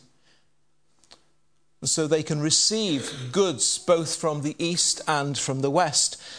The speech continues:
And instead of sailing the two hundred miles around that peninsula, often through seas which were very dangerous, goods would be transferred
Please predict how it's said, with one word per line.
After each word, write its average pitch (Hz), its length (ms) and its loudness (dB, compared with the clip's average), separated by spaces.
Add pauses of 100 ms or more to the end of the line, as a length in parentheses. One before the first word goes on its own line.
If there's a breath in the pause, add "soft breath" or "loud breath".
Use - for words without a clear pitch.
(220 loud breath)
And 180 120 2
instead 220 540 2
of 226 100 0
sailing 180 720 2
the 147 120 -4
two 240 360 0
hundred 170 480 -2
miles 156 720 0
around 180 600 2
that 143 280 0
peninsula, 165 720 2 (580 loud breath)
often 160 360 2
through 156 240 0
seas 151 420 0
which 123 180 -4
were 143 80 0
very 123 240 2
dangerous, 180 840 2 (720 soft breath)
goods 180 420 2
would 160 200 -2
be 170 160 0
transferred 165 880 0